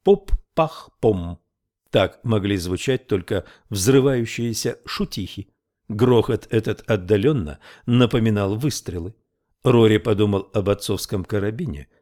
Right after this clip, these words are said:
винчестере, который стоял в стенном шкафу в прихожей. Мальчикам строго-настрого запрещалось прикасаться к нему без присмотра отца. Они стреляли из винчестера по мишеням или в охотничий сезон.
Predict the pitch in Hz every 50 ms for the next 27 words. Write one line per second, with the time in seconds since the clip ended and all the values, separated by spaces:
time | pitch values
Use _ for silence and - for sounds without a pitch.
0 | _ _ - 117 185 196 165 - - 85 80 - - - 80 80 80 - _ -
1 | - _ _ - 135 127 - 127 123 120 - - - 131 131 120 104 98 - -
2 | - 117 113 107 95 87 - - 110 104 - - 101 101 - - 113 110 - -
3 | 80 73 76 73 64 - _ _ _ _ _ _ 107 107 110 107 101 101 - -
4 | 107 - 110 107 - - - - 113 107 95 82 87 85 87 85 80 - - 101
5 | 85 90 95 92 101 - - 117 107 - - - 107 110 110 110 - - 110 107
6 | - 113 104 - 110 110 104 - - 110 - - 110 110 113 113 110 - - -
7 | _ _ 101 90 113 123 123 - - - 127 123 - - 117 117 120 117 - 113
8 | 117 120 - - - 127 123 - - - - _ _ _ - 113 127 147 143 139
9 | - - 139 131 139 143 139 135 135 - 131 127 113 113 120 127 123 - - 131
10 | 123 - - - 117 117 113 117 - 113 117 120 - - - 202 147 98 78 71
11 | - _ - - _ _ _ _ 131 135 131 131 135 131 - - 117 131 139 135
12 | - 143 131 117 - 127 120 - - 131 123 113 - 131 139 131 110 87 73 -